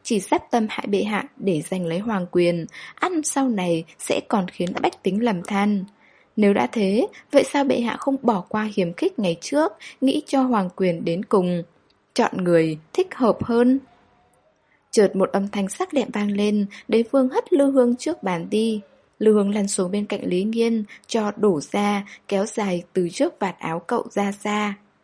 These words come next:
Đến lúc này, đế vương mới thực sự nổi trận tam bành. "Người có tư cách gì?" Lý Nghiên cúi đầu, bàn tay trong tay áo nắm chặt thành đấm. "Không có tư cách." "Thế người dựa vào đâu, đòi làm chữ quân?"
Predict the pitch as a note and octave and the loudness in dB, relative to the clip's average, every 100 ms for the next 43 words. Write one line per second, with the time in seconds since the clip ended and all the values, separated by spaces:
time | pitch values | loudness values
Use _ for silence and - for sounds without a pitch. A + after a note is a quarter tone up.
0 | _ _ G3 F#3+ G#3 C#4+ A#3 E3+ E3+ D#3+ | _ _ 0 2 4 2 2 0 -2 -2
1 | - - A3 A3 C4+ A#3 A#3+ B3 - B3 | -10 2 2 6 4 2 0 -2 0 -2
2 | - G#3+ F#3 - G#3+ - G#3 G3+ F#3+ E3+ | 0 0 -2 -2 -6 -4 -4 -2 -2 -2
3 | D#3 D3+ D#3+ _ _ _ _ _ A#3 G#3 | -2 -4 -8 _ _ _ _ _ 6 6
4 | G#3 F3+ F3 A3 G#3 - - - E3+ E3+ | 4 -4 -2 -2 0 -4 -4 0 0 0
5 | - _ _ _ _ _ _ _ - F3+ | -4 _ _ _ _ _ _ _ 0 2
6 | G3+ G3+ F3+ F3 - F3 E3+ D#3+ - - | 2 0 0 -2 0 4 4 0 -8 -2
7 | A#3 A#3 B3+ B3+ B3+ C4 B3 A#3 - F3+ | -2 0 0 0 -2 -4 -4 -6 -4 -4
8 | F#3+ F3+ - B3+ - - G3 E3+ D#3 D#3 | -4 -6 -6 -6 -8 -10 -6 -4 -2 -2
9 | F#3 B3 A#3+ - _ _ _ _ _ - | 0 0 0 -6 _ _ _ _ _ 2
10 | - G3+ - A3 - G3 A3 C#4+ - _ | 4 4 2 -2 0 -2 0 -2 -4 _
11 | _ _ _ _ _ _ _ _ _ A3+ | _ _ _ _ _ _ _ _ _ 2
12 | F#3+ B3 A3+ A3 G#3 F#3 E3+ G3+ G#3+ G#3+ | 4 6 6 4 0 0 0 2 2 2
13 | - _ G3+ G#3 F#3+ F#3+ F#3 - - D4 | -4 _ 2 4 2 -2 -4 -4 -4 0
14 | A#3+ A#3 B3 | 2 4 2